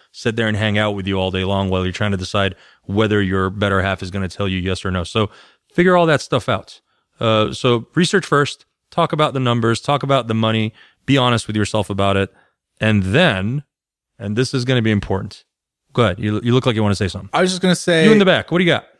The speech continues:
Speaker 2: I, w-, I was just curious 'cause I don't know if you're going there or not, but I was thinking, like, when you were talking about the finance part, like, there's a lot of,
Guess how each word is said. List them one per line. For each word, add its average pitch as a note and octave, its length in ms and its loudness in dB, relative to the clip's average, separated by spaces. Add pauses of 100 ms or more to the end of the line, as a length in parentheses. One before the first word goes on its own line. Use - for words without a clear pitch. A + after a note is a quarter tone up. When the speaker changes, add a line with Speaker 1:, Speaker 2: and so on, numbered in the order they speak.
(120)
Speaker 2:
I, E3 100 0
w-, F3 160 -2
I F3+ 100 2
was F#3 120 2
just F3+ 140 -6
curious F3+ 240 2
'cause - 360 -6 (100)
I D3 60 0
don't D3 80 2
know C#3+ 60 2
if C3+ 60 -2
you're C3+ 100 0
going B2+ 200 0
there A#2 120 0
or A2+ 40 0
not, A2 220 -2
but B2+ 300 -2
I B2 60 2
was B2+ 100 0
thinking, B2 420 -2 (160)
like, G#2 320 -10 (640)
when B2 100 0
you A#2 40 2
were A2+ 60 0
talking A#2 240 -2
about G#2+ 180 -2
the A2+ 80 -8
finance A2+ 340 -2
part, A2 160 -4
like, G#2+ 140 -6
there's A#2 160 -4
a A#2+ 40 -4
lot B2+ 240 2
of, A#2+ 440 -2